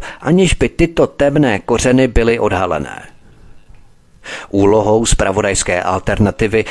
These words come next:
je docílit toho, aby tento podvodný plán Evropské unie selhal. Desítky tisíc autentických dokumentů znamenají, že zločinný experiment bruselské Evropské unie skončil.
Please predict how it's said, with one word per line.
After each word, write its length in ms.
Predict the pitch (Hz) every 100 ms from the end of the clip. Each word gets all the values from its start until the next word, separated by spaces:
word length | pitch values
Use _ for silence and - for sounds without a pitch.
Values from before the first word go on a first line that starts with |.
| -
je 140 | 107
docílit 600 | 95 113 - 170 156 -
toho, 380 | - 123 120 139
aby 240 | 131 123 92
tento 440 | - 139 135 120
podvodný 560 | - 113 107 107 104 92
plán 340 | 113 104 90
Evropské 560 | 87 92 92 - 92 92
unie 420 | 104 107 101 95 -
selhal. 640 | - - 101 90 78 - - - - - - - - _ - - - - - -
Desítky 480 | 147 - 185 - 151
tisíc 460 | - 147 - 120 -
autentických 720 | 117 117 127 131 - - 110
dokumentů 640 | 113 - 127 113 107 107 95
znamenají, 680 | - 101 107 98 78 - - _ - -
že 200 | - 107
zločinný 760 | 87 92 104 - 117 113 120 -
experiment 640 | 92 - 113 104 101 98
bruselské 640 | - 101 - 101 - 107 104
Evropské 520 | 98 95 - 95 90
unie 440 | 95 101 104 107 - -
skončil. 640 | - 107 98 85 62 58